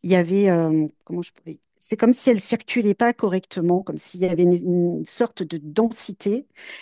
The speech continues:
qui, euh, venait, euh, alourdir, euh, le corps physique, qui venait, euh, tout de suite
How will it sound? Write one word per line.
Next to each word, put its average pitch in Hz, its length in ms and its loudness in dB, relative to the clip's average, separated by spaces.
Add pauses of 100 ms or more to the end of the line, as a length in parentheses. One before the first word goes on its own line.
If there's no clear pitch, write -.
(200)
qui, 196 380 -2
euh, 156 460 2 (120)
venait, 196 560 0
euh, 165 200 -2 (140)
alourdir, 208 1000 -6 (200)
euh, 165 160 2
le 170 120 0
corps 208 380 0
physique, - 720 -16 (420)
qui 214 200 -4
venait, 202 460 8
euh, 160 500 4 (360)
tout 226 140 -6
de - 60 -10
suite - 540 -4